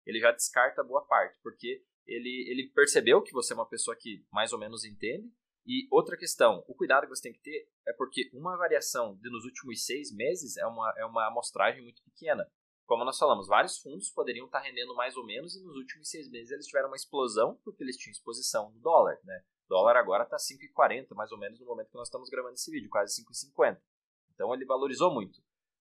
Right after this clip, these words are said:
Se você te mostrarem uma lâmina dos últimos seis meses de um fundo desse, nossa, esse fundo vai tá performando cento e cinquenta por cento, quem sabe duzentos por cento do C D I. Só que o histórico, mais, num-, numa amostragem maior, né, pegando um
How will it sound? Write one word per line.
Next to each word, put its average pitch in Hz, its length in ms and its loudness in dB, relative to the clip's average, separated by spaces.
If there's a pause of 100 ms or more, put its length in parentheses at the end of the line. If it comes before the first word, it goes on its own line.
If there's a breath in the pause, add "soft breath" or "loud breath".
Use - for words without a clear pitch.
Se - 220 2
você 233 260 0
te - 80 -10
mostrarem 123 400 4
uma 120 120 6
lâmina 120 260 -2
dos 113 100 -16
últimos 117 340 -14
seis 120 200 -4
meses 110 220 -14
de 120 60 -16
um 120 80 -16
fundo 123 280 -12
desse, 95 320 -6
nossa, 277 280 -12
esse - 220 -12
fundo 101 200 -18
vai 120 120 4
tá 185 300 -10
performando 160 500 0
cento - 320 -2
e - 40 -4
cinquenta 123 380 -8
por 101 180 -8
cento, - 180 -8
quem 110 100 -12
sabe 131 200 0
duzentos 147 400 -6
por 143 160 -8
cento 120 240 -8
do - 100 -20
C 113 140 -8
D 98 80 -4
I. 80 200 -8 (320)
Só 135 200 -2
que - 300 -8
o 147 60 -2
histórico, 147 580 2
mais, 120 340 0
num-, 107 520 -20
numa 117 160 -2
amostragem 123 480 0
maior, 123 280 2
né, - 60 -8
pegando 113 320 -6
um 139 60 -18